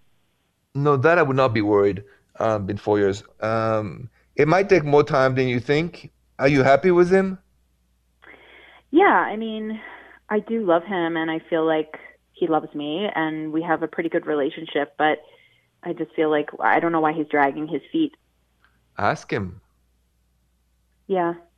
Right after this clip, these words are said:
Speaker 2: I guess I could be dir-, more direct around it.
Speaker 1: Yes, no unspoken. Okay, this is the rule of the rendezvous. I've always said the problem solver number one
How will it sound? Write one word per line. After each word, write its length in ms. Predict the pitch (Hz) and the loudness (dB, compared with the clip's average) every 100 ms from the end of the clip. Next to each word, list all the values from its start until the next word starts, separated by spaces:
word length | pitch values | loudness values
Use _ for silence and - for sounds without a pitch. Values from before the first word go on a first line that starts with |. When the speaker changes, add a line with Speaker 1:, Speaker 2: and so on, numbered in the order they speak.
| _ _ _ | _ _ _
Speaker 2:
I 60 | - | -14
guess 140 | 175 170 | -12 -10
I 60 | |
could 120 | 165 160 | -10 -10
be 100 | 151 | -8
dir-, 180 | 151 175 | -8 -8
more 120 | 165 | -8
direct 320 | 156 156 - | -6 -6 -4
around 240 | 147 147 151 | -6 -4 -6
it. 140 | 156 - _ _ _ _ _ - | -8 -12 _ _ _ _ _ 0
Speaker 1:
Yes, 340 | 139 131 - - | 2 2 -4 -6
no 300 | 131 175 - | 2 4 4
unspoken. 640 | 143 139 - 110 98 73 - | 2 0 -2 0 0 -2 -8
Okay, 160 | 98 90 | -6 -2
this 260 | 101 135 | 0 -2
is 100 | 139 | -2
the 100 | 110 | -2
rule 280 | 107 139 147 | 0 0 2
of 100 | 110 | 2
the 80 | 104 | 2
rendezvous. 440 | 107 107 98 82 - - _ _ _ | 2 2 0 -2 -10 -20 _ _ _
I've 140 | 104 139 | -2 2
always 260 | 143 139 | 2 2
said 360 | - 113 92 - _ _ _ _ | 4 2 2 -4 _ _ _ _
the 100 | - | -10
problem 420 | 98 151 160 165 151 | 0 2 4 2 2
solver 320 | 156 135 135 | 2 4 4
number 240 | 131 117 | 4 2
one 520 | 113 120 98 82 123 | 2 2 2 -2 -12